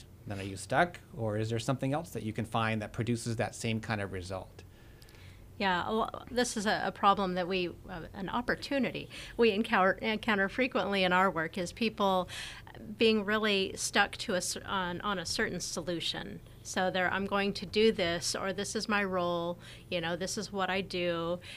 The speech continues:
Speaker 2: And, and I really love taking it to the level of, "That's awesome. So what's the result that you're trying to create? Why are you doing that? What are you hoping to change?" "Cool. Do you check in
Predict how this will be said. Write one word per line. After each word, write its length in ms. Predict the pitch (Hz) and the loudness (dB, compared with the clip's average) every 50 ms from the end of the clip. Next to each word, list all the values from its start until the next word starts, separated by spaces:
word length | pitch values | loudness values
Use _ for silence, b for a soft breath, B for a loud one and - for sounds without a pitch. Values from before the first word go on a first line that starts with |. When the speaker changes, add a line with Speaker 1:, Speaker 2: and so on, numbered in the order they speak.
| B B B - | B B B -2
Speaker 2:
And, 320 | 196 190 185 180 170 - | -2 0 0 -2 -2 -4
and 220 | - 190 180 170 - - | -4 -4 -4 -4 -4 -4
I 80 | - 226 | -2 0
really 300 | 262 262 269 226 202 190 | 2 2 2 2 2 2
love 200 | 170 175 165 160 | 0 0 -2 -2
taking 320 | - - 208 196 - 214 190 | -4 -4 -4 -4 -2 -2 -2
it 120 | 175 - - | -2 -2 -4
to 100 | - 202 | -6 -4
the 80 | 190 | -2
level 340 | 185 180 185 202 202 196 165 | 0 2 2 2 2 0 -2
of, 100 | 160 - | -4 0
"That's 220 | - 208 247 247 - | 2 2 2 4 4
awesome. 380 | 208 208 240 - - 170 160 | 2 2 2 0 -2 -4 -4
So 160 | - - - 180 | -4 -4 -4 -2
what's 260 | 170 214 233 - - | 0 0 0 0 -2
the 140 | - 294 254 | -2 -2 0
result 360 | 220 214 220 - 226 226 226 | 0 0 2 2 0 2 2
that 120 | 247 - | 0 0
you're 100 | - 190 | 0 -2
trying 360 | 180 - - 185 160 165 165 | -4 0 0 0 0 0 -2
to 120 | 165 - - | -4 -8 -10
create? 540 | - - - 208 175 160 - - - - - B B B B | -10 -10 -6 -4 -4 -4 -4 -6 -8 -10 -14 B B B B
Why 220 | 214 226 240 254 | 4 6 6 6
are 80 | 247 233 | 6 2
you 140 | 233 208 180 | 2 0 -2
doing 240 | - 175 147 147 151 | -2 -2 -4 -4 -4
that? 140 | 151 - - | -4 -4 -2
What 160 | 202 220 226 | 0 2 2
are 40 | 233 | 2
you 160 | 233 233 208 | 2 2 2
hoping 360 | 180 202 196 190 208 185 175 | 2 0 0 0 -2 -2 -4
to 120 | 170 - - | -4 -6 -6
change?" 560 | - - 208 185 170 151 143 147 - - - B B B B B B | -4 -2 -2 0 -2 -2 -4 -6 -10 -10 -12 B B B B B B
"Cool. 400 | - - - 262 285 247 156 175 | -10 -6 -2 0 0 0 0 -2
Do 140 | - - 196 | 0 2 2
you 80 | 196 | 2
check 320 | 196 - - 190 185 - - | 2 0 0 -2 0 0 0
in 320 | 180 175 190 233 277 320 | 0 2 2 2 0 -2